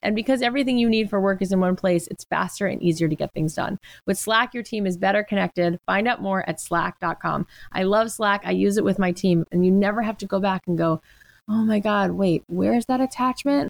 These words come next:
It's all organized in one place. It's easy and convenient. You can drag and drop file sharing that works with all the apps you already use, like Salesforce, Zendesk,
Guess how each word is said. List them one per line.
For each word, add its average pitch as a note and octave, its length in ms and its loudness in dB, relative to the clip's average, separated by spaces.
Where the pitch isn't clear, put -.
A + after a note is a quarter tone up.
It's - 280 -4
all F#3+ 460 2
organized E3 540 0
in F3+ 180 4
one F3+ 180 2
place. - 400 -8
It's - 140 -12
easy A3 440 2
and F3 100 0
convenient. F#3 540 2
You F#3+ 100 -4
can F#3+ 120 0
drag F#3 340 2
and G3+ 120 -4
drop F#3+ 220 -2
file F3 220 2
sharing F3 280 2
that E3+ 100 2
works E3+ 240 -2
with E3 140 -4
all F3+ 160 4
the F#3 80 0
apps - 320 -4
you F3+ 100 -2
already F3 220 2
use, E3 320 6
like D#3 140 -2
Salesforce, F3+ 680 0
Zendesk, F3+ 520 0